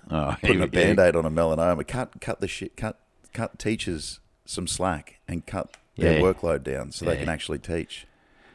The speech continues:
Speaker 1: Yeah.
Speaker 2: Instead of giving them fucking emails to, "Here's some wellbeing courses." Fuck.
Speaker 1: We didn't even touch on my negatives, of which I had about ten.
Speaker 2: Yeah, I know.
Speaker 1: Yeah.
Speaker 2: <laughs> It's so funny. Before we started, I'm like, "All right, how many positives did you get?" And he's like, "One, two,
Speaker 1: Yeah.
Speaker 2: three," and you got to seven.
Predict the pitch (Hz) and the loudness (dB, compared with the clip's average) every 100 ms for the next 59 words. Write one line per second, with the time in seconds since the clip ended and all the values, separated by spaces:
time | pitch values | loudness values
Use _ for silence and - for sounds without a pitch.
0 | _ 101 139 - - 90 - 92 85 90 | _ 6 6 4 -2 -4 0 2 2 2
1 | 82 82 80 - 82 80 78 73 - _ | 0 0 -2 -2 -2 -2 -4 -8 -14 _
2 | _ 87 87 80 78 78 - 82 76 - | _ -2 0 0 0 -2 -2 0 0 -2
3 | _ 85 92 - 92 92 90 85 85 85 | _ -8 -6 -4 -4 2 2 2 0 -2
4 | - 76 78 - 76 - _ _ _ - | -4 -2 -2 -6 -12 -16 _ _ _ -10
5 | - - - - - - - - - 104 | -10 -12 -14 -14 -18 -16 -14 -8 -6 -6
6 | 92 - - 139 107 82 78 117 - 90 | -8 2 8 10 10 8 6 4 4 2
7 | 82 85 101 92 87 87 80 90 78 87 | 4 6 6 8 4 4 2 4 6 6
8 | 92 - - - 110 - - - 110 90 | 4 2 0 0 2 0 -4 4 8 8
9 | 90 - - - - - 82 87 - - | 6 -2 0 2 4 4 6 6 4 -2
10 | - - - - 147 120 123 110 113 127 | 0 2 4 4 4 4 6 6 6 8
11 | 123 90 101 101 95 92 90 87 - - | 8 8 6 6 4 2 4 4 2 0
12 | 113 - 113 90 110 110 107 87 95 90 | 0 6 8 10 8 8 4 4 4 4
13 | 95 85 87 80 80 80 82 78 73 87 | 2 0 -2 0 2 2 2 0 2 6
14 | 90 87 90 87 82 - 85 82 - 85 | 4 4 6 6 6 2 2 2 2 0
15 | 82 76 - 85 73 73 | 0 0 2 4 4 -2